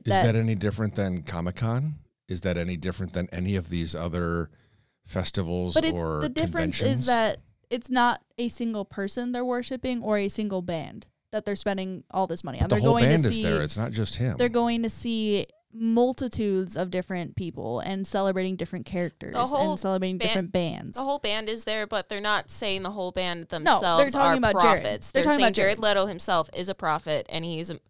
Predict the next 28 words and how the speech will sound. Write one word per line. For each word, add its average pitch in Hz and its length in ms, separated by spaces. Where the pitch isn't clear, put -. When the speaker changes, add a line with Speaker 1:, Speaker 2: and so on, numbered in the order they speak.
Speaker 3:
he's 175 380
this 170 200
Messiah. 285 440
Speaker 2:
Jared - 80
is 240 300
very 247 460
clearly 185 640
the 190 220
head 220 260
of 214 180
that 175 240
band, - 420
and 202 160
he 214 140
is 196 160
very, 226 520
very 208 460
separated 165 520
from 127 180
these 101 160
people - 300
when 190 140
he's 180 200
there. - 260
They 208 140
do 254 200
put 240 200
on 208 360